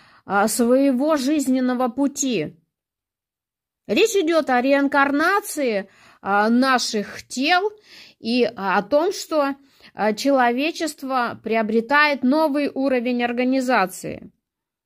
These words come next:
А вот эти вот семь небес, чем они связаны?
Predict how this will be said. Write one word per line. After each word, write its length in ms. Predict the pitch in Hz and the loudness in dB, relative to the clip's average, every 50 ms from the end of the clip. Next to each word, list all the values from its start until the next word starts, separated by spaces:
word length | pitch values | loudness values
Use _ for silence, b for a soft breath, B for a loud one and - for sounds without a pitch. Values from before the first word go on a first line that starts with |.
| _ _ _ | _ _ _
А 140 | - 180 196 | -2 0 2
вот 260 | 226 311 339 339 453 | 2 0 2 4 4
эти 240 | 480 453 453 392 320 | 4 4 2 0 0
вот 260 | 277 330 339 330 - | 0 0 0 -2 -2
семь 320 | - - 359 381 370 359 | -4 -2 -2 0 0 0
небес, 460 | 349 349 349 285 285 247 202 196 - - | 0 0 0 0 0 -2 -2 -2 -4 -6
чем 280 | - 285 330 349 320 | -4 -4 -2 -2 -2
они 220 | 302 302 294 311 320 | -2 -2 -2 -2 -4
связаны? 760 | - 285 277 262 220 190 175 180 165 156 147 - - - | -2 -2 -2 0 -2 -2 -4 -6 -8 -8 -8 -8 -12 -14